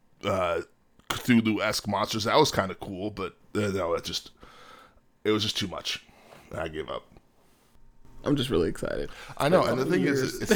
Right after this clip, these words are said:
Speaker 1: it's, it's a little hard to do a preview show because there's just gonna be so much stuff being rolled out. It's gonna be har-, it's hard to talk about what we're excited about because so much of it is just gonna be stuff we find.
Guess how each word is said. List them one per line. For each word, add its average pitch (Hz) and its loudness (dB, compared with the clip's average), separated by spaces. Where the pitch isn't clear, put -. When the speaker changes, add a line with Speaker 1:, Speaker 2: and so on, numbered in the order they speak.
Speaker 1:
it's, - 10
it's 123 -2
a - -2
little 170 4
hard 147 6
to 131 -4
do 127 -2
a 117 -4
preview 147 -6
show 104 -4
because 98 -10
there's 104 -6
just - -8
gonna 110 -4
be 98 -6
so 127 -4
much 113 -4
stuff - -2
being 107 -6
rolled 107 -2
out. 127 -4
It's - -10
gonna 107 -4
be 98 -4
har-, 101 -4
it's 110 -4
hard 117 2
to 110 -6
talk 110 -2
about 101 -6
what 98 -6
we're 107 -4
excited 123 -2
about 95 -4
because 101 -8
so 135 4
much 117 4
of 110 -2
it 92 -2
is 92 -2
just 107 -4
gonna 107 -2
be 98 -6
stuff - -4
we 113 -4
find. 135 -8